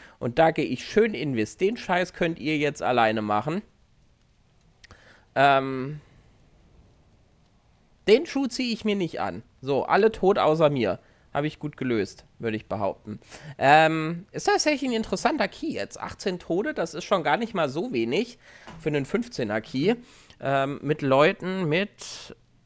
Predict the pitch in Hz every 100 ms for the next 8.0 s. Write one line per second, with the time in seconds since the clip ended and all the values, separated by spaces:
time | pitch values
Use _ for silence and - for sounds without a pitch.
0 | _ _ _ - - - 151 - - 139
1 | 175 180 175 - 62 - - - 135 120
2 | - 127 - - 160 139 110 - 139 147
3 | 135 127 120 - - 147 - 117 117 123
4 | 78 131 139 - - - 127 127 120 131
5 | - - - 135 101 - - - - -
6 | - - - - 175 190 - 190 180 147
7 | - - 165 180 190 220 - - -